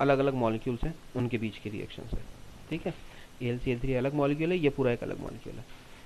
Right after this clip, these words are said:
तो ये इसके ऊपर attack करेगा और ये यहाँ जोड़ेगा इसको। तो जैसे ही oxygen इसके ऊपर attack करके इसको जोड़ेगा तो oxygen क्या करेगा, अपना lone pair देके bond बना रहा है,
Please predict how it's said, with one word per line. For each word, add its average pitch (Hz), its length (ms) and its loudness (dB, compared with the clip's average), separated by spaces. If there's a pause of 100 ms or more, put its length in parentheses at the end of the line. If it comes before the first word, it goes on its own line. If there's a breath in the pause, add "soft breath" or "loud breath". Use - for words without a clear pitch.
(180 loud breath)
तो 127 80 -2
ये 147 320 6 (400)
इसके 139 220 -2
ऊपर 123 180 4
attack 123 260 0
करेगा 135 340 4
और 127 200 0
ये 120 80 2
यहाँ 113 220 0
जोड़ेगा 104 400 -2
इसको। - 240 -6 (520 loud breath)
तो 131 80 2
जैसे 143 220 8
ही - 100 12
oxygen 180 320 6
इसके 175 180 2
ऊपर 175 140 6
attack 170 260 6
करके 170 220 2
इसको 165 180 2
जोड़ेगा 147 420 8
तो 147 140 2
oxygen 156 360 2
क्या 156 160 2
करेगा, 156 220 2
अपना 160 200 2
lone 135 280 6
pair 170 160 10
देके 147 200 6
bond 110 240 2
बना 110 180 -4
रहा 98 120 -4
है, - 60 -10